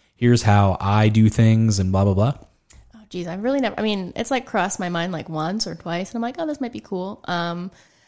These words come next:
Speaker 2: I, I haven't thought about it. I'm not a very good teacher, like, at all. So
Speaker 1: <laughs>
Speaker 2: I, I don't know that I would be good at, like, teaching someone, but I do love to help people, like, if they have questions about stuff.
Speaker 1: Yeah.
Speaker 2: Um, really, like, in our area, I think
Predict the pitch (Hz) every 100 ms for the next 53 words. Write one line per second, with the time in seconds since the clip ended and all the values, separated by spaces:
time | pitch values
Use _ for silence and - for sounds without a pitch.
0 | _ _ 202 202 214 - - 220 233 320
1 | 320 220 185 208 220 220 214 214 240 311
2 | - 196 185 185 185 175 - 170 - -
3 | 196 165 156 - - 175 165 165 185 208
4 | _ - 196 175 - - 262 277 165 -
5 | 294 294 - 233 226 214 185 185 190 185
6 | 185 - 170 - 202 208 214 220 220 220
7 | 208 202 202 233 240 208 185 185 - 185
8 | 175 - - 202 185 190 180 175 180 175
9 | 180 180 165 - 196 190 185 190 - 202
10 | 196 - - 98 - - 190 180 175 175
11 | 175 - _ _ _ _ - - 208 226
12 | 208 208 196 208 190 - 196 196 226 269
13 | 220 208 196 196 190 196 196 190 185 -